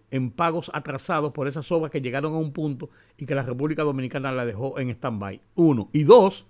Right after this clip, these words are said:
alegan también que ellos hicieron una adenda, en el caso de Punta Catalina específicamente, sobre, eh, una cantidad de dinero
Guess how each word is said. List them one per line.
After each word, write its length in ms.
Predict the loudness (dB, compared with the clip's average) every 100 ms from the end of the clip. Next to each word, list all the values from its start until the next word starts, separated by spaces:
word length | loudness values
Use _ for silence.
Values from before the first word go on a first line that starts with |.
| _ _ _ -20 -6
alegan 400 | 0 4 4 2
también 480 | 0 0 2 0 -4 -18 -20 _ _
que 120 | 0
ellos 220 | 2 2 0
hicieron 420 | -2 0 2 2
una 200 | 0 0
adenda, 560 | 0 0 0 -2 -6 -12 _ _ _ -6
en 120 | -4
el 160 | -4
caso 320 | -2 -4 -2 -4
de 100 | -4
Punta 380 | -2 -4 -4
Catalina 540 | -6 -6 -4 -2 -2 -4
específicamente, 1040 | -8 -8 -4 -4 -2 -2 0 -2 -4 -12 _ _ -20 _
sobre, 600 | -2 4 4 4 2 -2 -10 _ _ _ _ _ _
eh, 760 | 0 4 4 4 4 4 2 -4 _ 0
una 260 | 2 2
cantidad 720 | 2 0 -2 -2 2 2 0
de 200 | -2 0
dinero 540 | 0 0 0 -2 -4